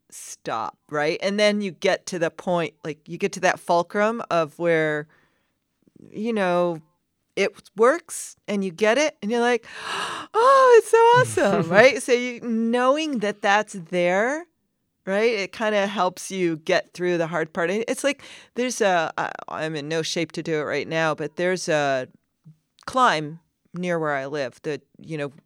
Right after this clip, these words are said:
Speaker 1: steep, we've got steep roads here in Vermont. So when I say a climb, I'm talking about, uh,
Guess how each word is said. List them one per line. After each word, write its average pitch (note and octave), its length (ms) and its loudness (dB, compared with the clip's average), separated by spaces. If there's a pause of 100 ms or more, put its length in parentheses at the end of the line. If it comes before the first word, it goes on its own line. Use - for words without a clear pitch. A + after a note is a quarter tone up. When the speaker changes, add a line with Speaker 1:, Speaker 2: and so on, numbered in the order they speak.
Speaker 1:
steep, - 420 -8
we've G#3+ 100 -4
got G3+ 160 2
steep - 320 -6
roads D#3 240 0
here C#3 180 -6
in C3+ 100 -10
Vermont. C3+ 460 -8
So E3+ 120 -6
when E3+ 120 0
I F3 40 -2
say E3+ 200 -4
a C#3+ 40 -4
climb, D3+ 300 -8
I'm C#3+ 60 -12
talking D3+ 280 -10
about, C3+ 340 -2 (280)
uh, C3 320 -4